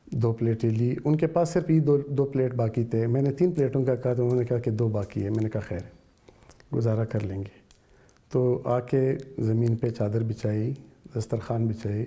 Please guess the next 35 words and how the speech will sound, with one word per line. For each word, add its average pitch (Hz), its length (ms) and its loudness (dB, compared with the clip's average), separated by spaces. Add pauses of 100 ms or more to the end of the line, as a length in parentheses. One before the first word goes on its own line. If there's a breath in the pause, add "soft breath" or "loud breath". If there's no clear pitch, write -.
ہم 123 100 0
لوگ 127 100 0
کھانا 131 240 0
زمین 131 280 2
پہ 139 140 0
کھاتے 107 300 -2
ہیں، 113 120 2
اوپر 120 260 -2
نہیں 117 160 0
کھاتے 104 340 -4
ہیں، 117 80 -4 (640 loud breath)
ہمارے 117 260 0 (200)
گھر 113 120 2
کا 113 160 -2
رواج 104 320 -2
ہے۔ - 60 -6 (600 loud breath)
تو 143 60 2
سب 160 220 0
نے 170 100 2
بیٹھ 147 280 0
کے 143 140 2
کھا-، 123 200 0
وہ 117 260 0
بریانی 120 400 2
کھائی، 120 260 0 (480)
سب - 180 0 (140)
نے، 123 160 2
بچوں 120 340 -2
نے، 123 160 2
میں 113 200 0
نے، 117 160 2
بیوی 113 340 0
نے، 117 160 2
بہن 107 260 0
نے۔ 120 240 0